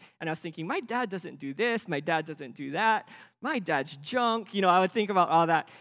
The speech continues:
And this is while I was, um, working for the church, you know, so he was not just my dad, but he was my boss too. And, you know, I was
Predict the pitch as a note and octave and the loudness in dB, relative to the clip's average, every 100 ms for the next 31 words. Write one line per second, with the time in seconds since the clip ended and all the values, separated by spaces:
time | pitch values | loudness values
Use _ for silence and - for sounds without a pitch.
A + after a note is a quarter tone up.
0 | - F3 E3 D3+ E3+ G#3+ B3 G3 F#3+ E3+ | -4 -2 0 -2 -4 -4 -4 -2 0 0
1 | D3+ D3 - D#3+ C#3 C3 B2+ _ _ _ | -2 -6 -10 -6 -6 -6 -14 _ _ _
2 | - D#3 F#3+ F#3 E3+ E3 C#3+ C3 E3 C#3 | -4 -2 -2 -6 -8 -6 -6 -6 -6 -6
3 | - C#3+ C#3 C#3 D3+ C#3+ E3 D#3+ F3+ F3+ | -8 -10 -8 -6 -8 -6 -4 -2 0 -2
4 | F3 F3 D3+ C#3+ C3+ C3 C#3 - C#3 C#3 | -4 -6 -6 -4 -6 -6 -8 -8 -8 -8
5 | B2+ B2+ B2 G#2 - C3 A#2+ A#2 A#2 A#2+ | -8 -4 -4 -6 -10 -6 -4 -4 -6 -6
6 | C3 B2 C3 | -4 -4 -4